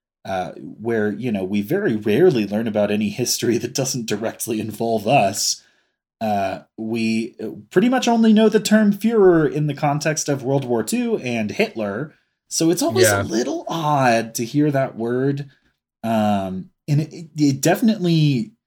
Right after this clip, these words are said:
Speaker 1: <laughs> it definitely gives me, like, "Are we the baddies?" kind of vibes sometimes, where I'm like, "I know the
Speaker 2: Mm-hmm.
Speaker 1: word Führer doesn't mean Hitler. It means, like,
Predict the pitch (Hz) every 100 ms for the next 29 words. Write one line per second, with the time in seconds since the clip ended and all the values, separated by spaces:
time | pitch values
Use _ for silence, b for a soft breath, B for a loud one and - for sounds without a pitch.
0 | _ _ _ - - 180 - 143 - -
1 | 147 160 254 254 190 147 151 156 127 113
2 | 107 - 120 127 131 120 104 98 98 120
3 | 147 143 - 165 160 165 165 165 170 170
4 | - - 175 160 165 170 170 156 123 123
5 | 123 117 - 196 175 160 135 117 123 98
6 | 120 113 110 107 104 104 - 107 110 98
7 | - 123 127 123 107 104 107 101 92